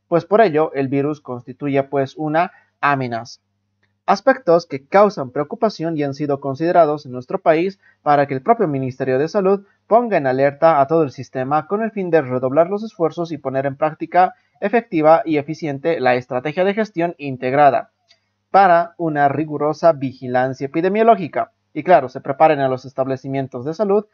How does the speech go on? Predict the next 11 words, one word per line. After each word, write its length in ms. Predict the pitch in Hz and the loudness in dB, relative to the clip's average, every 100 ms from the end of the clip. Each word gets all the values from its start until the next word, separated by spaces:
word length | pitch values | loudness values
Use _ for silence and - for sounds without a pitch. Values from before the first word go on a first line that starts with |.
| _ _ | _ _
ante 340 | 165 170 165 208 | 0 0 2 -2
una 140 | 226 | 0
eventual 560 | 214 190 175 156 165 156 | 2 0 0 4 4 4
demanda 400 | 135 139 139 127 | 0 0 0 -2
adicional 500 | 139 143 180 170 175 | -2 -6 2 2 2
en 240 | 143 131 | -8 -8
todos 260 | 131 202 175 | 0 0 0
los 140 | 143 | -4
niveles 320 | 135 127 131 131 | -4 -2 -2 -2
de 60 | |
atención 520 | 160 220 196 160 185 | -4 -4 -2 -4 -4